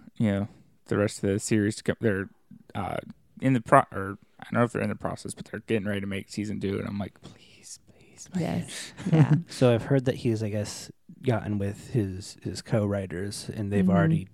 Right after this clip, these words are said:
Speaker 3: got some ideas of,
Speaker 2: Yeah,
Speaker 3: of
Speaker 2: they're
Speaker 3: how
Speaker 2: al-,
Speaker 3: they're fleshing
Speaker 2: they've,
Speaker 3: it out. So
Speaker 1: Ooh.
Speaker 2: they're already writing scripts for
Speaker 3: I'd
Speaker 2: it.
Speaker 3: imagine they won't be filming
Speaker 1: I wonder if we can make
Speaker 3: immediate-,
Speaker 1: suggestions. <laughs>
Speaker 3: immediately right now, but hopefully in the near future.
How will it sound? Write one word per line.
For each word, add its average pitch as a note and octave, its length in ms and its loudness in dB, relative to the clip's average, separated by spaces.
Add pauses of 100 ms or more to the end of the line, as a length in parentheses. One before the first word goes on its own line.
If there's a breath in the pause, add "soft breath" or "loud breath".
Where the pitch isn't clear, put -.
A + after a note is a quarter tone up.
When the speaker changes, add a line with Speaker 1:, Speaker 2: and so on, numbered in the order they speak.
(140)
Speaker 3:
got G#2 260 -4
some G2 200 -8
ideas C2 760 -10
of, - 260 -12
Speaker 2:
Yeah, D#3+ 200 2
Speaker 3:
of C#3+ 60 -4
Speaker 2:
they're D3+ 140 0
Speaker 3:
how D#3 120 2
Speaker 2:
al-, - 40 6
Speaker 3:
they're G2+ 120 2
fleshing E3 380 2
Speaker 2:
they've, G2 100 -4
Speaker 3:
it - 20 -2
out. F#2+ 280 -8
So - 280 -8
Speaker 1:
Ooh. A#2+ 60 0
Speaker 2:
they're E3 280 2
already D3+ 280 0
writing D3 420 -2
scripts - 540 -8
for C#3 180 0
Speaker 3:
I'd C#3 60 8
Speaker 2:
it. C#3+ 80 10
Speaker 3:
imagine F3+ 360 8
they D3+ 80 12
won't B2+ 220 6
be A2+ 80 2
filming G#2+ 720 0
Speaker 1:
I - 40 -4
wonder F3 120 0
if G#3 80 -4
we G3+ 60 -2
can D#3+ 100 2
make B2 160 0
Speaker 3:
immediate-, A2+ 640 4 (100)
Speaker 1:
suggestions. - 400 -4
<laughs> F3+ 40 2
Speaker 3:
immediately A#2+ 440 6
right G#2 280 2
now, G#2 600 0 (120)
but - 240 -8 (500)
hopefully G#2 340 -2
in F#2+ 80 -8
the F#2 80 -8
near - 220 -10
future. - 420 -14